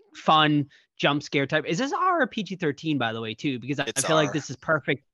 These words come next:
Speaker 1: Okay, 'cause I feel like this is perfect for, like, the teenage audience,
Speaker 2: Well,
Speaker 1: too.
Speaker 2: my, my
Speaker 1: Um,
Speaker 2: thirteen-year-old gave it a five out of five, and she
Speaker 1: Yeah, I'm
Speaker 2: watched
Speaker 1: sure she loved it. Yeah.
Speaker 2: Yeah, she watched Barbarian with me, which
Speaker 1: Mm-hmm.
Speaker 2: she gave a four, and I forget what other,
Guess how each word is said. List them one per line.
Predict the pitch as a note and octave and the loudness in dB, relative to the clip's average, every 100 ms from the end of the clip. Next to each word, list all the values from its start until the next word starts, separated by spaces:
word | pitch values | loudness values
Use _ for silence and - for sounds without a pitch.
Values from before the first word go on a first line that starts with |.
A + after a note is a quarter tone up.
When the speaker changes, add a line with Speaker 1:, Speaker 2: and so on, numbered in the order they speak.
| _ _ D#3 | _ _ -2
Speaker 1:
Okay, | D3+ D3+ | 2 2
'cause | C#3 D#3 | 2 2
I | F3 | 2
feel | G3 | 2
like | F3+ | 2
this | E3 | 0
is | |
perfect | - E3+ D3 C3+ | -4 -4 -4 -6
for, | |
like, | C#3 B2+ | -8 -10
the | A#2 | -14
teenage | - C#3+ C3 A2 | -10 -8 -8 -8
audience, | C#2+ A2+ A#2+ G#2 G2+ G2+ - | -8 -8 -8 -10 -14 -16 -12
Speaker 2:
Well, | A#2+ | -8
Speaker 1:
too. | B2 | -8
Speaker 2:
my, | A2 A#2+ A#2 | -4 -4 -4
my | A#2+ A2+ A#2+ | -6 -4 -2
Speaker 1:
Um, | B2+ B2 A2+ G#2 | -2 -2 -2 -4
Speaker 2:
thirteen-year-old | F#2+ - | -6 -6
gave | A2 | -6
it | G#2 | -6
a | |
five | - A2+ G#2 | -6 -4 -4
out | F#2 | -6
of | - | -6
five, | G2+ F#2 E2 - - | -4 -4 -8 -18 -18
and | F#2+ | -6
she | - G#2+ A2 | -6 -4 2
Speaker 1:
Yeah, | G#3+ | 4
I'm | D3+ | 4
Speaker 2:
watched | |
Speaker 1:
sure | C#3+ G3 | 4 2
she | E3+ | 4
loved | F#3+ A#3+ | 4 4
it. | C#3 - | 0 -2
Yeah. | C3+ F#3 A2+ | 2 2 2
Speaker 2:
Yeah, | C#3 A2 | 0 -2
she | G2+ B2 | -2 -4
watched | C3 - | -6 -6
Barbarian | A2+ G#2+ A2 A#2+ | -6 -6 -8 -10
with | A#2 B2+ | -14 -12
me, | A#2+ A#2+ _ C#3 | -10 -12 _ -8
which | B2 | -2
Speaker 1:
Mm-hmm. | B2+ | -2
Speaker 2:
she | A2+ A2 | -2 -6
gave | A#2 A2 | -4 -6
a | G2+ | -6
four, | - A2 A2+ A2+ | -10 -8 -6 -6
and | G#2 | -8
I | |
forget | F#3+ C4 | -10 -10
what | F#3+ | -6
other, | D3 C3+ A2 | -6 -6 -10